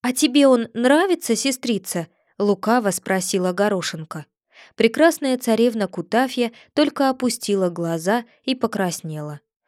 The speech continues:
«Раньше нравился», объяснила она со смущением.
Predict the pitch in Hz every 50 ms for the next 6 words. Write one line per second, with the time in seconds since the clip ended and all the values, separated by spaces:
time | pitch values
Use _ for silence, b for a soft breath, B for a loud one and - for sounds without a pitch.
0 | _ _ _ _ - 320 311 330 349 359 339 - - - 214 190 185 185 185 185
1 | 185 175 185 185 185 - - 196 180 190 b b b b - 208 202 185 185 190
2 | 180 - - 185 208 226 233 202 180 175 175 180 196 196 - - 190 - - 202
3 | 202 - - - 196 170 160 160 165 165 160 160 b